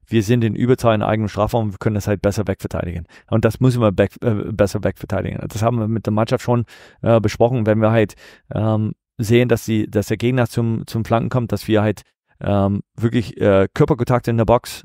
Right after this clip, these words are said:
und das sagen wir immer halt, den Jungs, Körperkontakte in der Box, dass der Boku nicht den Ball annehmen kann und dann halt ins Tor, äh, schießen kann. Das müssen wir uns ankreiden lassen, gar keine Frage.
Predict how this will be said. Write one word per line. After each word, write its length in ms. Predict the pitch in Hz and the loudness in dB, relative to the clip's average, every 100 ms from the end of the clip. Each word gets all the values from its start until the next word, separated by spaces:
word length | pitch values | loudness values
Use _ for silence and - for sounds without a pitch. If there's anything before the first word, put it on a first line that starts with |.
| 131 | -14
und 160 | 117 | -8
das 200 | 104 - | -8 -4
sagen 280 | 110 104 117 | 0 2 2
wir 80 | 104 | 0
immer 200 | 107 107 | -2 -2
halt, 240 | 107 104 | -2 -4
den 80 | - | -4
Jungs, 240 | 107 107 - | -4 -4 -2
Körperkontakte 640 | 135 135 123 127 123 117 | 0 0 0 -2 -2 0
in 40 | |
der 60 | 117 | 2
Box, 300 | 120 120 - | 2 0 -2
dass 160 | 101 | -6
der 80 | - | -4
Boku 340 | 95 117 - 123 - - - | -2 -2 0 -2 -2 -12 0
nicht 160 | 123 | 2
den 80 | 127 | 2
Ball 120 | 117 - | 2 2
annehmen 240 | 123 117 | 2 0
kann 200 | 123 117 | 0 2
und 160 | 113 107 | 2 2
dann 220 | 107 104 | 0 -2
halt 240 | 107 113 | -2 0
ins 140 | 104 - | -2 0
Tor, 360 | 120 113 92 - | 2 2 0 -2
äh, 240 | 104 95 | 0 0
schießen 300 | - 92 92 | -4 -10 -8
kann. 180 | 82 87 _ - - _ | -8 -10 _ -20 -20 _
Das 340 | - 110 - - - | 0 0 0 -14 -4
müssen 300 | 123 123 131 | 2 2 2
wir 40 | |
uns 100 | 120 | 0
ankreiden 400 | 101 107 - 101 | 0 -2 -2 -2
lassen, 240 | 90 90 92 | -2 -6 -4
gar 160 | 90 | -4
keine 160 | - 104 | -2 -6
Frage. 400 | - 92 95 87 | -4 -4 -2 -6